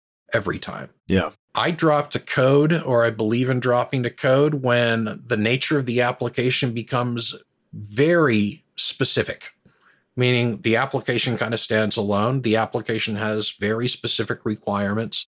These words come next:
Speaker 1: You're not producing it in a factory. You're producing it as a craftsperson. That's when code comes in handy, or when you're building reusable components to be used over and over again.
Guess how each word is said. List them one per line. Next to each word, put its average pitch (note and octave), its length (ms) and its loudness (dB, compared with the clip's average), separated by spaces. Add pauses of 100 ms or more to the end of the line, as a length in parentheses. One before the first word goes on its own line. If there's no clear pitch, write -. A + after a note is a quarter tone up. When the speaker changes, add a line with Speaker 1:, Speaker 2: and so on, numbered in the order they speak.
(280)
Speaker 1:
You're B2 140 2
not C3+ 200 0
producing B2 440 0
it G#2+ 100 -2
in A#2 80 -4
a G2+ 60 -2
factory. A#2+ 560 -2
You're G#2+ 160 -2
producing A2 500 -2
it A2 300 0
as G#2 160 0
a G2 60 -4
craftsperson. - 920 -4 (240)
That's D#3 260 0
when C3+ 140 4
code B2 260 0
comes A2 280 -2
in G2 100 -4
handy, F#2+ 500 -6
or D3 200 2
when D3 160 4
you're C3+ 120 4
building C3 360 2
reusable A2 600 0
components G#2+ 540 -2
to G#2 80 -6
be G#2 140 -2
used G#2 320 0
over G2+ 280 -2
and G2 120 -2
over G#2+ 320 -2
again. G#2 340 -6